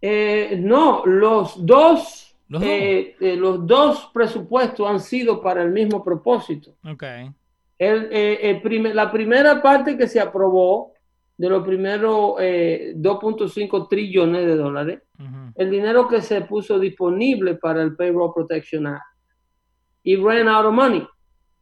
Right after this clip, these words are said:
Speaker 2: Ok.
Speaker 1: Todo el mundo se abalanzó a solicitar préstamos y parece que las grandes instituciones le están aprobando los grandes préstamos
Speaker 2: Primero.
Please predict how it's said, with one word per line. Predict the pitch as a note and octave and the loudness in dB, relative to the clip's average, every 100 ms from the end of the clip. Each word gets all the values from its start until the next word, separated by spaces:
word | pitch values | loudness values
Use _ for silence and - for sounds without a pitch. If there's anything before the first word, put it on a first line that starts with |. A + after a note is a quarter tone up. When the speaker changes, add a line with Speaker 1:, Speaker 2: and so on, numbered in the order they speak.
| _ C#3+ | _ -16
Speaker 2:
Ok. | D3 D3+ B2 | -14 -12 -4
Speaker 1:
Todo | F#3+ G3+ | 0 0
el | G3 | 0
mundo | G#3 A3 G3+ | -2 0 0
se | G#3 | 0
abalanzó | F#3+ F#3+ F#3 F3 A3 A3 | 0 2 0 0 0 0
a | F#3 | 0
solicitar | F#3 F3+ F3+ E3+ G3 G3 | 0 -2 -2 -2 -2 -2
préstamos | G#3 G3+ G3+ F#3+ A#3+ - - | -4 -4 -4 -6 -8 -10 -10
y | |
parece | E3 F3 E3+ F3+ G#3 G3+ | -2 0 0 0 -2 -2
que | F#3+ F3+ - _ _ _ _ _ _ | -2 -2 -6 _ _ _ _ _ _
las | E3+ E3 | -4 -2
grandes | F#3 G#3+ A3 | -2 -2 0
instituciones | A3 G#3+ G#3 G#3+ A3+ A3 A3+ | -2 -2 -8 -4 -2 -2 -2
le | G#3+ | -4
están | - G#3 G#3 | -4 -4 -4
aprobando | G3+ G3+ G#3 G#3+ G3 | -4 -2 0 0 0
los | F#3 E3 | -2 0
grandes | F#3+ G#3+ A3+ G#3 - _ - | 0 0 0 -4 -6 _ -4
préstamos | A3+ A3 A3 F#3+ F#3 G3 _ | -2 -2 -2 -4 -6 -8 _
Speaker 2:
Primero. | - C#3+ C#3+ B2 F#2 | -16 -12 -12 -12 -16